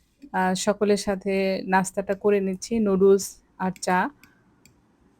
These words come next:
আর, আহ, সকালে নাস্তা যেহেতু এক না হলে দেখা যায়, আহ, যে, উম, অনেক সমস্যা হয়।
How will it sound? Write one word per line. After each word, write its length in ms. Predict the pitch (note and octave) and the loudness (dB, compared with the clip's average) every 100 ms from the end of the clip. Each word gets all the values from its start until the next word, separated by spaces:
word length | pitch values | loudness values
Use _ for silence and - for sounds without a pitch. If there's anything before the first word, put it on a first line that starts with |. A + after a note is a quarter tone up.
| _ _ _ _ _ _ _ _ _ _ _ _ _ | _ _ _ _ _ _ _ _ _ _ _ _ _
আর, 420 | F#3+ F#3 F#3 F3+ F3+ | 0 2 4 2 4
আহ, 380 | F3+ F3 F3+ | 4 2 -2
সকালে 460 | F3+ - A3 A#3+ A#3+ | -2 0 4 4 6
নাস্তা 460 | A3 G3+ - G3+ G3 | 4 2 0 0 2
যেহেতু 640 | G3+ G3 G3 G3 G3 G3 - _ _ _ _ _ _ _ _ _ _ _ _ _ _ _ _ _ | 2 0 0 4 4 2 -6 _ _ _ _ _ _ _ _ _ _ _ _ _ _ _ _ _
এক 160 | G#3 G#3 | 0 2
না 120 | A3+ A3 | 4 4
হলে 260 | G#3+ G#3+ | 4 6
দেখা 320 | G3+ F#3+ G3+ | 6 4 4
যায়, 380 | F#3 F#3+ F#3+ F#3 - _ _ - | 6 6 6 2 -2 _ _ -6
আহ, 280 | F#3+ F#3+ F3+ | -2 0 2
যে, 440 | F#3 F#3 F#3 F#3 F#3 - - | 4 4 4 2 -4 -14 -16
উম, 360 | - - F#3+ - | -12 -8 -8 0
অনেক 320 | G#3+ A3 G#3+ | 4 4 4
সমস্যা 460 | A3 G#3+ A3 - F3 | 0 2 2 2 2
হয়। 300 | F3 D#3 | 2 2